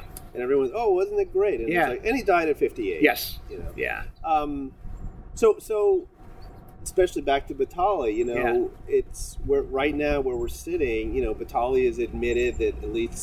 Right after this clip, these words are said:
Speaker 1: some of what was in the New York Times expose about his,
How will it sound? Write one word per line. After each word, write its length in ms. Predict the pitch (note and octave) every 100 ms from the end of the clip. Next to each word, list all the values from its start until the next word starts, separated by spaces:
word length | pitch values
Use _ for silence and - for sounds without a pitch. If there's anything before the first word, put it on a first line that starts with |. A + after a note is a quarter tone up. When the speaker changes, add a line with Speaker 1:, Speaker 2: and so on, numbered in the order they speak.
| -
Speaker 1:
some 240 | B2+ C3+
of 140 | C3 A2+
what 140 | A2+
was 220 | G#2+ G#2 A2
in 380 | G#2+ G#2+ G#2+ A2 - - - - -
the 340 | G#2+ G2+ G2+ - -
New 80 | A2+
York 180 | A2+
Times 340 | - B2 A2+ A2
expose 420 | A2 - A2+ G2+
about 500 | G#2 G#2 G#2 G#2 G2+
his, 320 | A2+ G2+ F#2